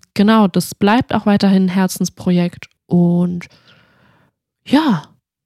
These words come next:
freue mich, wenn ihr dabei bleibt. <laughs> Genau, jetzt ist mein Name anders als zuvor, deswegen ignoriert den davor <laughs> gerne.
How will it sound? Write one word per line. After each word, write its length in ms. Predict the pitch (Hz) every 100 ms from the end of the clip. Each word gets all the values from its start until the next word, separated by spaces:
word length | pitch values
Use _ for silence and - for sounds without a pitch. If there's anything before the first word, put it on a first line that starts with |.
| _ _
freue 320 | - - 202
mich, 200 | 226 220
wenn 100 | 220
ihr 80 | 233
dabei 300 | 240 233 277
bleibt. 500 | - 165 160 - - _
<laughs> 340 | - - 160 - _ _ - - - - _ _ -
Genau, 500 | 254 247 180 180 - _
jetzt 420 | 190 - - -
ist 300 | 180 - -
mein 220 | 185 180
Name 340 | 185 190 180 -
anders 380 | 185 233 220 -
als 220 | 175 -
zuvor, 420 | 180 - 220 302
deswegen 420 | 220 - 180 175 -
ignoriert 560 | 170 170 165 185 214
den 160 | 220 220
davor 300 | 214 214 202
<laughs> 20 |
gerne. 480 | - - 220 202